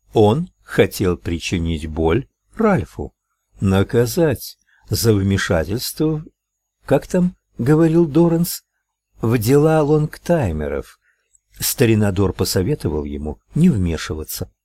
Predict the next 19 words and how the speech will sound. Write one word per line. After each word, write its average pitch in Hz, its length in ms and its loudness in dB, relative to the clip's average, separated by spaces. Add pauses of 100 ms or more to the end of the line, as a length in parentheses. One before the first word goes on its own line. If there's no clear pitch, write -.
(160)
Отличная 101 680 -2
политика, 139 580 -6 (240)
вне 92 300 0
всякого 123 500 0
сомнения. 82 580 -2 (600)
Но 107 220 4
у 113 60 4
него, 117 280 4
Ральфа, 113 320 0
не 113 180 0
было 104 220 2
выбора, 90 440 -2
потому 104 380 0
что - 360 -2 (260)
эти 185 300 0
два 82 420 -2
лысоголовых 104 800 2
малыша 98 420 0
отныне 87 460 -2